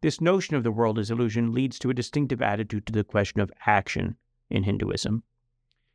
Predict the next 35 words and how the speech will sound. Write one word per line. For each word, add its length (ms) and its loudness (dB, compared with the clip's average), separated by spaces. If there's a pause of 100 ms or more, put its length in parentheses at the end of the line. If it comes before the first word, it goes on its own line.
(120)
The 80 0
Sanskrit 520 2
word 260 2
for 180 -2
action 380 -2
is 180 -4 (120)
karma. 560 -2 (720)
In 80 2
the 80 4
West 240 2
today, 200 2
we 140 0
tend 220 -2
to 60 -4
think 180 0
of 100 -6
karma 320 0
as 80 -4
being 180 0
a 40 0
sort 220 0
of 60 -4
a 100 -2
retribution 760 0
or 120 -2
just 300 0
desserts, 500 -2
like 160 -2
a 60 -4
kind 220 -2
of 140 -6
cosmic 460 0
irony, 460 0
in 100 -6
fact. 320 -6